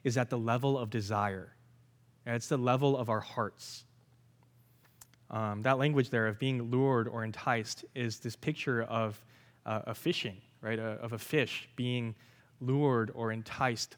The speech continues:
by the bait on a hook. And the reason why temptation is attractive and enticing and difficult to resist is because it targets those things that we want, right? It targets the things that are appealing to us.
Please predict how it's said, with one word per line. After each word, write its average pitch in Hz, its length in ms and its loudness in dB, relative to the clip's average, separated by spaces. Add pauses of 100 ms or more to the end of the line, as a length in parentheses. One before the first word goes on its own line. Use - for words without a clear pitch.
(100)
by 113 180 0
the 113 100 -2
bait 120 400 -4
on 120 80 -8
a 113 40 -8
hook. - 380 -10 (920)
And 120 360 0
the 131 100 2
reason 185 400 6
why 135 140 8
temptation 147 540 0
is 120 120 0
attractive 123 720 2
and 113 200 -4 (220)
enticing 139 600 0
and 113 100 -2
difficult 151 440 0
to 139 80 -6
resist 143 440 2
is 120 120 -4
because 131 480 -2 (460)
it 127 160 2
targets 180 540 4
those 139 260 2
things 160 220 2
that 131 160 2
we 113 100 0
want, 113 520 -2 (480)
right? 123 160 0
It 131 100 -4
targets 185 400 4
the 151 120 4
things 151 300 2
that 127 180 4
are 120 200 2
appealing 160 560 0
to 117 220 -4
us. - 380 -6